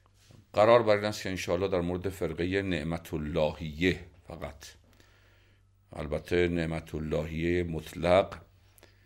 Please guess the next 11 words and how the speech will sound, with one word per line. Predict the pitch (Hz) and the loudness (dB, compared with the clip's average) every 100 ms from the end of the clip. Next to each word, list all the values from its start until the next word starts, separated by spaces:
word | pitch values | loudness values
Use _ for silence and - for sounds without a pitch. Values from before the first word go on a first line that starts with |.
| _ _ _ _ _ | _ _ _ _ _
که | - | -12
در | 80 82 | -4 -4
واقع | 78 78 80 80 85 87 87 90 - - - _ _ _ - - | -2 -6 -4 0 2 2 0 -6 -14 -20 -20 _ _ _ -20 -14
سر | - 85 | -8 -6
سلسله‌ای | - 76 78 80 82 80 | -4 -6 -4 -2 0 -2
به | 78 - | -4 -12
نام | 92 73 82 | -10 -6 -2
نعمت | 82 80 80 - | -2 -4 -6 -8
الله | 76 78 87 | -8 -8 -10
ولی | 78 78 82 | -10 -8 -6
داشتن | 80 78 - 98 | -6 -6 -6 -6